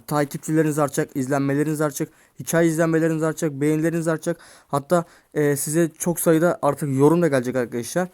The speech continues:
Yani yorum da atacaklar. Örneğin, e, "Takibe takip" gibi, e, "Fotoğrafımı beğenir misin?" Yani takip, buradan kendinize yorum bile, e, kasabileceksiniz.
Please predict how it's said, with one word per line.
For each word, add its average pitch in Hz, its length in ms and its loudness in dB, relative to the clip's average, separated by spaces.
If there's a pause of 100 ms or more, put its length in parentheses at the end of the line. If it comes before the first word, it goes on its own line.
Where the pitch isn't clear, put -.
(580)
Yani 135 160 2
yorum 156 260 6
da 151 60 4
atacaklar. 127 380 -2 (120)
Örneğin, 143 380 -2 (300)
e, 131 240 2 (160)
"Takibe 139 440 0
takip" 135 440 -6
gibi, 131 440 -2
e, 123 560 0
"Fotoğrafımı 139 540 -2
beğenir 135 200 2
misin?" 147 220 -8
Yani 165 260 -4 (380)
takip, 202 460 0
buradan 185 300 0
kendinize 185 300 0
yorum 165 360 4
bile, 147 260 2
e, 139 180 -2
kasabileceksiniz. 147 1000 -4